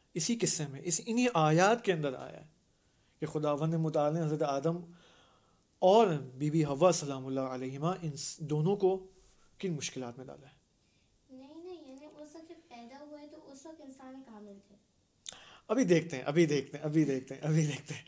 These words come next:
Speaker 1: دیکھیں، میں نے کیا کہا تھا؟ انسان کامل بنایا نا ال-، اللہ نے خود حضرت آدم کو۔ اب اس انسان کامل بننے کے کچھ مراحل ہیں،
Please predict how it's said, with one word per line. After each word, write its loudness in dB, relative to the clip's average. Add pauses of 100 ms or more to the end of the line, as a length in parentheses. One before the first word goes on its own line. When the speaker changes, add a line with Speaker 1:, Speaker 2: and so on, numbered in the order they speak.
(420)
Speaker 1:
دیکھیں، 4
میں 4
نے 2
کیا 8
کہا 6
تھا؟ 2 (880)
انسان 4
کامل 4
بنایا 2
نا -4 (300)
ال-، -4
اللہ -2 (100)
نے -2
خود -4
حضرت -2
آدم -2
کو۔ -6 (460)
اب 2 (140)
اس 0
انسان 2 (160)
کامل 2
بننے 4
کے 0
کچھ 0
مراحل 6
ہیں، -2